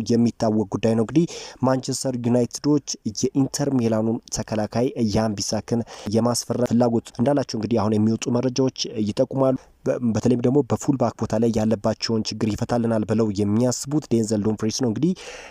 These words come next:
ይህ ተጫዋች በመከላከሉ ረገድ ጥሩ የሚባል ተጫዋች ነው። ወደፊትም እየሄደ እንግዲህ አጥቂዎችን የሚያግዝበት መንገድ አስደናቂ ነው ማለት ይቻላል እና ማንቸስተር ዩናይትዶች ያለባቸውን ክፍተት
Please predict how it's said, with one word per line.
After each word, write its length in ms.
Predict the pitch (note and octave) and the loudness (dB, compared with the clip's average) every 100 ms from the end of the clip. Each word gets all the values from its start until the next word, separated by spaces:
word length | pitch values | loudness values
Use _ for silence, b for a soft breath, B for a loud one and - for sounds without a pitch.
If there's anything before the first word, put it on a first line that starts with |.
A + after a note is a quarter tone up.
| B C3 | B 2
ይህ 160 | C#3+ D#3+ | 2 2
ተጫዋች 420 | D#3 - D#3 - C3 | -2 2 2 2 0
በመከላከሉ 640 | G#2+ A2 A#2 B2+ B2 C3 B2 | 2 0 0 0 0 0 -2
ረገድ 320 | B2+ A#2+ B2 A#2+ - _ | 0 0 0 -2 -6 _
ጥሩ 180 | - C#3+ D3+ | 0 2 4
የሚባል 540 | A#2 A2+ A2+ G#2 A2+ | 4 4 2 2 0
ተጫዋች 320 | G#2+ G#2 A#2+ B2 | 0 -2 -2 2
ነው። 120 | A#2+ | 2
ወደፊትም 420 | G#2+ G#2 - A2+ | 2 0 0 0
እየሄደ 260 | G#2 A2 A2 | 0 0 0
እንግዲህ 280 | G#2+ B2+ B2+ B B B B2+ | 2 4 4 B B B -2
አጥቂዎችን 600 | B2+ - D3 - - B2+ A2 | -2 2 2 2 -2 -2 2
የሚያግዝበት 880 | A2 A2+ A2+ G#2+ - G#2 G#2 A2 - | 2 4 2 0 -2 -4 -2 -6 -2
መንገድ 340 | G#2 G#2 G#2+ G2+ C3 | -4 -2 -4 -4 -4
አስደናቂ 520 | B2+ - C#3+ C#3 C3 B2+ | -4 2 2 4 2 2
ነው 120 | A#2 | 2
ማለት 280 | A#2 A2+ - | 2 0 -2
ይቻላል 440 | - - A2 G2 | -4 -4 -2 -2
እና 200 | G2+ A#2 | -2 0
ማንቸስተር 480 | A#2 G#2+ B2 - B2 | -2 -2 -4 -2 -2
ዩናይትዶች 540 | A2+ A2 - C3+ C3+ - B B - | 0 -2 0 2 2 -2 B B -2
ያለባቸውን 840 | G#2+ A#2 A#2 B2 A2+ - A#2 A2 | 2 2 2 -2 -4 -6 -6 -6
ክፍተት 380 | - - B2+ | -8 -4 -2